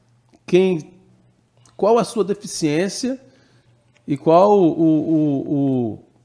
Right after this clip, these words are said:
a dificuldade que para um atleta que não é dos grandes, é, esportes de multidões, igual futebol, igual vôlei,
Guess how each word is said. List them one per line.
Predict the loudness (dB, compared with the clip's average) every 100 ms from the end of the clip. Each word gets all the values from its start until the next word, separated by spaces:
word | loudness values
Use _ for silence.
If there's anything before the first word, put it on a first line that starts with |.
| _ _ _ _ _ _ _ _
a |
dificuldade | -4 -2 -6 -4 -4 -2 -2 -6 -12 -14 _ _ _ _ _
que | _ -8 -8 _ _ _
para | 0 0 0 -4 -8
um | -8 -6
atleta | -6 -2 -2 -2 -6 -16 -18 _ _ _ _ _
que | -6 -2
não | 0 2
é | 2
dos | 0 -4 -4
grandes, | 0 2 2 2 0 -2 -6 -16 -8
é, | -4 -4 -4
esportes | -8 -4 2 2 2 -4 -10 -10 -14 -20 _ _ _
de | -4
multidões, | -2 -2 -2 2 2 2 -4 -16 -20 _
igual | -8 -8
futebol, | -8 -14 -8 -4 -4
igual | -4 -6
vôlei, | -2 0 0 -2